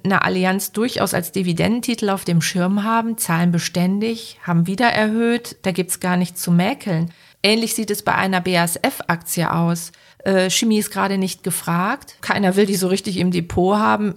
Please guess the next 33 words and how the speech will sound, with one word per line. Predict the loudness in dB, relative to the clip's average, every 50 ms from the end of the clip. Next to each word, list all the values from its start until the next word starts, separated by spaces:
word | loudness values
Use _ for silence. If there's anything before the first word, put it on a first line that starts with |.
| -6 -4
Ich | -4 -4 -2 0
sehe | 0 2 2
die | 2 0
Problematik | 0 -4 -2 -2 -2 -2 0 2 2 2 4 4 2 2 2 0 -6 -2 0 0
nicht, | 0 2 0 -2 -6 -4 -2
wenn | -2 -2 -2
ich | -4 -4 -4
mir | -4 -2 -2 0
überlege, | 2 2 2 2 2 2 2 2 0 0 -2
dass | 0 -2 -4 -4
ich | -6 -6
die | -2 0 0 0
Aktie | 0 -2 -6 -8
vielleicht | -6 -4 -2 -2 -2 -4 -6 -10 -18 -8 _
auch | -2 -2 -2 -2
fünf, | -6 -2 0 0 0 0 -4 -8 -6
zehn | -4 0 2 4 4 4 2
oder | 0 0 0 0
noch | 0 -2 -2
länger | -2 -2 -2 0 0 0
Jahre | 2 0 0 0 0 0 2
halten | 2 0 0 0 -2 -2 -2
will, | 0 0 0 0 0
weil | 0 0 0 0
B | 0 0 0 2
A | 0
S | 0 -2 -2
F | -2 -4 -4 -2 -4
zahlt | -2 0 0 0 0 0 -2 0 2
auch | 2 2 2 0 -2
kontinuierlich | -2 0 0 0 2 2 2 2 2 2 0 0 0 -2 -4 -8 -4 0
eine | 0 2 2 2
Dividende. | 0 -2 -4 -2 -2 0 0 2 2 0 0 -2